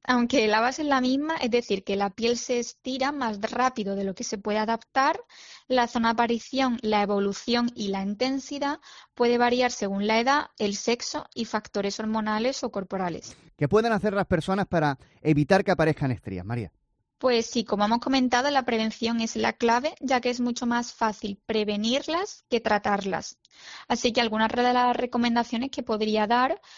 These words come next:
Speaker 1: serían, pues, mantener la piel bien hidratada,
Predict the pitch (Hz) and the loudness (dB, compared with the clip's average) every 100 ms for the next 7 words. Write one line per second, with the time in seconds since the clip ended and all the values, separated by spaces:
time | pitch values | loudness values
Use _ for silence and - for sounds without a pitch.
0 | - - 240 240 220 220 208 - 220 214 | -20 -2 2 4 2 0 -4 -4 -2 -2
1 | 202 208 208 208 196 214 202 208 202 196 | 0 -2 0 -2 0 -2 -2 -2 -4 0
2 | 202 262 269 262 262 | 0 2 2 2 -4